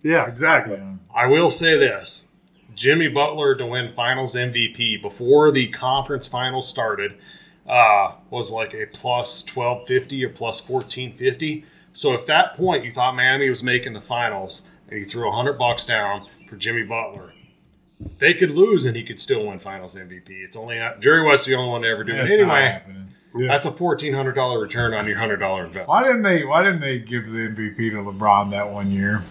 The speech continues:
Speaker 2: even though they lost?
Speaker 3: I don't know. It's just like, why'd they give it to Iggy instead of
Speaker 2: Like,
Speaker 3: Steph Curry?
Speaker 2: like, it's, it's like, you remember how I was giving you shit last year about, like, people were talking about Draymond was doing great against, uh, Jokic in the playoffs, and you, you were like,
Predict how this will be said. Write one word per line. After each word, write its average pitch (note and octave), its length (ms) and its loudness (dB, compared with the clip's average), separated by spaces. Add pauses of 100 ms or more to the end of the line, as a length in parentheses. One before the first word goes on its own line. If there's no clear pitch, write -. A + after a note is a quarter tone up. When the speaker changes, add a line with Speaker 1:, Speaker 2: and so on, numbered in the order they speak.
(120)
Speaker 2:
even A2 220 -2
though G#2+ 80 0
they G2+ 100 -2
lost? G2+ 600 2 (1400)
Speaker 3:
I C3 140 4
don't A#2+ 120 2
know. B2 100 4
It's B2+ 100 -2
just C3+ 160 0
like, B2+ 160 0
why'd A#2 260 2
they A#2 100 -2
give A#2 200 0
it A#2 80 -6
to A#2 80 -8
Iggy A#2 340 4
instead A2 380 -6
of G#2 300 -6
Speaker 2:
Like, A#2+ 80 -2
Speaker 3:
Steph - 240 2
Curry? C3 260 0
Speaker 2:
like, B2+ 240 -2
it's, E3 200 0
it's F3 260 -2
like, E3+ 320 4
you A3 140 -6
remember A3+ 360 0
how E3 280 2
I C#3 280 0
was B2 220 -6
giving C3 260 -6
you B2 100 -2
shit C3 280 -2
last B2 340 2
year B2 220 4
about, A#2+ 320 4
like, A2+ 180 -2
people A#2+ 220 4
were A#2 80 0
talking A#2+ 260 6
about A#2 300 4
Draymond A#2+ 520 0
was A2+ 140 -6
doing A2+ 280 0
great A2+ 440 -2 (460)
against, A#2 500 0
uh, A2+ 220 2
Jokic A#2 500 2
in A2+ 80 -4
the A2 60 -4
playoffs, A#2+ 760 2
and B2 240 2
you, B2+ 220 4
you B2+ 220 2
were B2+ 100 4
like, A#2 240 0